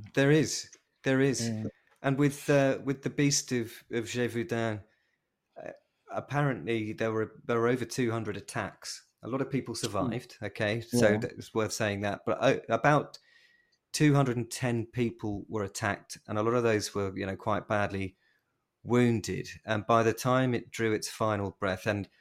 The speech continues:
Speaker 1: when we say drew its final breath, what we really mean is another wolf was killed, and it coincided with the attack stopping. So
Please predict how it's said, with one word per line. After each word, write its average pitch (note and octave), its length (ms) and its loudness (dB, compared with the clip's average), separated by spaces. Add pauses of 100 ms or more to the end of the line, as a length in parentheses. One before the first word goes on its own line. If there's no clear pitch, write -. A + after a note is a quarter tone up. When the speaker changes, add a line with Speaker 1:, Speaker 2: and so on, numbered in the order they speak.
(480)
Speaker 1:
when A2+ 240 0
we G#2+ 100 2
say G#2+ 300 4
drew G#2+ 180 2
its G2 160 0
final G2+ 280 2
breath, G#2 300 0
what A2 140 0
we G2+ 120 -4
really G2+ 260 0
mean F#2+ 180 0
is F#2+ 140 -2
another G#2 280 2
wolf G2 340 -2
was F#2+ 120 -6
killed, G2 380 -2
and F#2+ 320 -4
it - 200 -4
coincided G2+ 640 0
with F#2 120 -8
the F#2+ 80 -4
attack G2+ 380 -4
stopping. F#2+ 480 -2
So G2 320 0